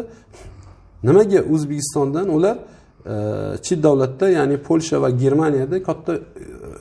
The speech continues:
yuk mashina haydar ekan? Uchta shofyor telefon qilyapti,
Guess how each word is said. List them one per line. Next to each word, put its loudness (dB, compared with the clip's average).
yuk -2
mashina -2
haydar -4
ekan? -12
Uchta 2
shofyor -4
telefon -6
qilyapti, -12